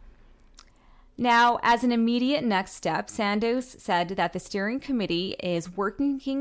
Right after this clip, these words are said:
to develop an action plan to provide the strategies, tools, and activities needed to equip and empower stakeholders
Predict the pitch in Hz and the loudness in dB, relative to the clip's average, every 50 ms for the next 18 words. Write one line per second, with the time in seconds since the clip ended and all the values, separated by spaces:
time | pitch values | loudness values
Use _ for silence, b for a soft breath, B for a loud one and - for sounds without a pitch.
0 | 277 277 - - 208 - 190 175 165 165 170 175 170 - 175 - - - 107 - | -4 -6 -6 -6 -6 -4 -2 -2 0 0 0 0 -2 -4 -6 -4 -2 -2 -2 -2
1 | - - - 214 180 175 - - 170 165 165 170 196 220 - - 214 - - - | -2 -4 -6 -4 -6 -6 -4 -4 -4 -2 -2 -4 -4 -6 -8 -12 -12 -10 -8 -8
2 | 226 202 233 214 220 226 202 196 185 - - - 226 226 240 254 262 247 - - | -4 0 2 2 2 2 0 -2 -4 -4 -2 0 2 2 2 2 0 -2 -4 -6
3 | 269 269 277 269 - - - - 196 185 185 180 180 180 - - - 165 170 - | -6 -6 -6 -8 -8 -10 -6 -4 -4 -2 -2 -2 -4 -4 -6 -8 -8 -8 -8 -8
4 | - 254 269 240 214 190 180 180 180 185 - - - 214 220 233 240 247 240 - | -6 -6 -4 -4 -2 -2 -2 -4 -4 -6 -6 -4 -2 -2 0 0 -2 -4 -4 -4
5 | - - - - - - - 262 269 269 - - 208 190 185 175 - 190 180 175 | -4 -4 -4 -6 -8 -6 -4 -4 -2 -4 -4 -4 -4 -4 -4 -4 -4 -2 -2 -2
6 | 175 175 180 - - - 240 262 262 - - 185 175 170 - 180 170 175 202 - | -2 -2 -4 -6 -6 -6 -6 -6 -6 -6 -6 -6 -6 -4 -4 -6 -6 -6 -6 -10